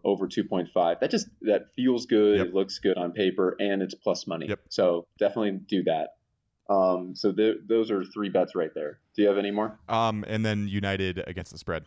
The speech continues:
Speaker 2: minus one.
Speaker 1: And United against the spread, minus one. So we're betting four units this week. I don't think we need to do the parlay. Let's, let's, let's
Speaker 2: If we're, okay, if we're feeling feisty,
Speaker 1: Pump the
Speaker 2: we'll tweet it out. If we,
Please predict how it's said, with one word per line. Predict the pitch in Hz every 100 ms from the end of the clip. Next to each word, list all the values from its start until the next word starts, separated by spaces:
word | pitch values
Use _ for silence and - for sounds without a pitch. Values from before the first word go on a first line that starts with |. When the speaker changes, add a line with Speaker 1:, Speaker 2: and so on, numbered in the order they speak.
| _
Speaker 2:
minus | - 78
one. | 78 65 - _ _ _ _ _ _ _ _ _ _
Speaker 1:
And | -
United | 107 104 104
against | 98 98 98
the |
spread, | - 98 90
minus | 85 80 -
one. | - - _
So | - 101
we're | 101
betting | 101 98 104 98 - _
four | 117 110
units | 107 107 104
this | 107 104
week. | 107 104 104 - _ _ _ _ _ _ _ _ _ _
I | 165
don't | 170
think | 131 110
we |
need | 107 95
to | 92
do |
the | 98 90
parlay. | 95 90 90 95 -
Let's, | 107 104
let's, | 98 101 - -
let's | 107 - - - _ _ _ _ _ _ _
Speaker 2:
If | - -
we're, | 156 139
okay, | 139 107
if | 101
we're | 123
feeling | 113 135 117
feisty, | - 104 -
Speaker 1:
Pump | 120 90
the | -
Speaker 2:
we'll | 120 107
tweet | - 107
it | 90
out. | 78 71
If | - 117
we, | 113 80